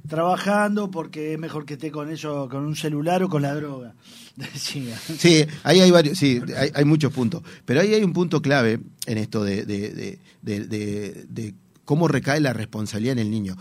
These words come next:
Speaker 2: Porque si es, si el, el chiquilín o la niña, niña, adolescente que queda involucrado no desarrolla esa tarea, tampoco la familia puede producir. Entonces hay un punto clave ahí a la hora de, de, de pensar esto.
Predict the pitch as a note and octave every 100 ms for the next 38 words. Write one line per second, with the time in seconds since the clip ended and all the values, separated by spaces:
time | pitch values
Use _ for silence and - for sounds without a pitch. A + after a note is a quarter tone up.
0 | - - - - C3 D#3 G3 F#3 - C3
1 | B2 A#2+ A#2 A#2 - A2+ B2+ D3+ A#2 A2
2 | G2+ G#2 G2+ C3+ A#2+ A#2 A#2+ G#2 G2+ B2+
3 | A2+ G#2+ B2+ A#2 G#2 A2 G2+ F#2+ - -
4 | D3+ A#3+ D#3 B2+ A2 B2 A#2+ A2 F#2+ G2+
5 | G#2+ A2 A2+ G3+ G3 F#3 B2+ D#3+ D3 B2+
6 | F#2+ F#2+ - A#2+ - - - D3+ G3+ G#3
7 | D#3 E3 D3 B2+ D#3 F3 B2+ G#2+ G#2 A2
8 | A2 G#2 - - G#2+ G#2+ G#2+ G#2+ G#2 G2+
9 | A2 G#2+ G#2+ G#2 G2 G#2 - G2 F#2+